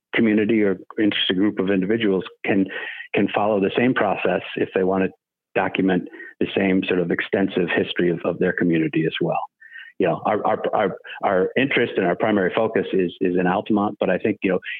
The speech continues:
in, in, in doing the work up front to make the process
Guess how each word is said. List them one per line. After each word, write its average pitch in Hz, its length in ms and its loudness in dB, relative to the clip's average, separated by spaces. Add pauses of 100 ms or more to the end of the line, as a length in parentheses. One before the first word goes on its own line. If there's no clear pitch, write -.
in, 101 240 2
in, 98 260 2 (160)
in 101 140 2
doing 127 220 2
the 110 80 4
work 113 200 2
up 104 120 0 (120)
front 117 220 0 (140)
to - 60 0
make 98 280 2 (160)
the 87 160 0
process 104 640 0